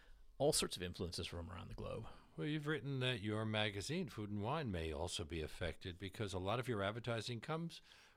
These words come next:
Speaker 2: from
Speaker 1: Absolutely.
Speaker 2: wine sellers and producers.
Speaker 1: Yeah, I mean, we have advertising,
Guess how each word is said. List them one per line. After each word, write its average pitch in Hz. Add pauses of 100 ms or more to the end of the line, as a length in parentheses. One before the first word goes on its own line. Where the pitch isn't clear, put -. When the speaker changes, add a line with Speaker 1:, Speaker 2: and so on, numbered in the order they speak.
Speaker 2:
from 87 (300)
Speaker 1:
Absolutely. 175
Speaker 2:
wine -
sellers 87
and 76
producers. 78 (260)
Speaker 1:
Yeah, 170
I -
mean, 156
we 156
have 156
advertising, 123